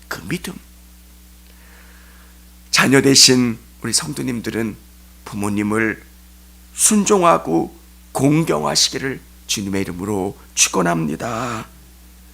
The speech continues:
그러면 아브라함에게 주셨던 "잘되고 땅에서 장수하리라"는 거예요. 이 믿음으로 여러분이 살면 그 약속이 여러분에게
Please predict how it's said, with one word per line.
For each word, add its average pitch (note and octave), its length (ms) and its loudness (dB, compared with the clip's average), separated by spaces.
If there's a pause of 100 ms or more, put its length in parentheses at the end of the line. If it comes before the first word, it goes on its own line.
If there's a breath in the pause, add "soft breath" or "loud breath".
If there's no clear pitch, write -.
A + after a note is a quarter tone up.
(120)
그러면 C3 680 4 (1120 soft breath)
아브라함에게 F3 600 10
주셨던 E3+ 760 6 (320)
"잘되고 C3 840 0 (120)
땅에서 F3+ 680 0 (200)
장수하리라"는 G3+ 800 -2
거예요. - 220 -14 (1160 loud breath)
이 G#3 140 8
믿음으로 G#3 920 8 (100)
여러분이 D#3+ 420 4
살면 C#3+ 600 0 (500 soft breath)
그 A#3 180 6
약속이 F#3+ 920 8
여러분에게 D3 720 2